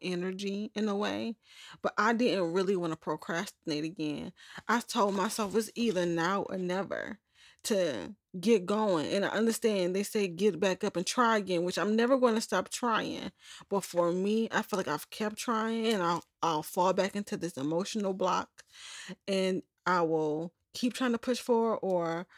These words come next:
I'll procrastinate because I'm in my head and I do not wanna do that. It's either me get out of this emotional funk or out of this procrastinating mindset because of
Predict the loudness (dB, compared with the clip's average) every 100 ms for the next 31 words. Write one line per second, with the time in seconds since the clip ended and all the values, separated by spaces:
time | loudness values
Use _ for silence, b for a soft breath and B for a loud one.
0 | B -4 -4 -2 -2 -2 -2 -2 -2 -4
1 | -4 -6 -4 -2 -2 _ 2 4 4 0
2 | -2 -6 -4 0 0 0 0 0 -2 -2
3 | 0 2 0 -2 -2 -2 -4 -4 -4 -6
4 | B B -6 0 0 0 2 4 4 2
5 | 0 -2 -2 -4 -4 -2 -2 -4 -2 -2
6 | -4 -4 -4 -4 -4 -4 -2 -4 _ _
7 | B B B 2 4 4 0 -2 -6 -6
8 | -6 -4 -6 -4 -4 -2 0 0 0 0
9 | 0 0 -2 -2 -2 -2 -4 -6 -4 -4
10 | -6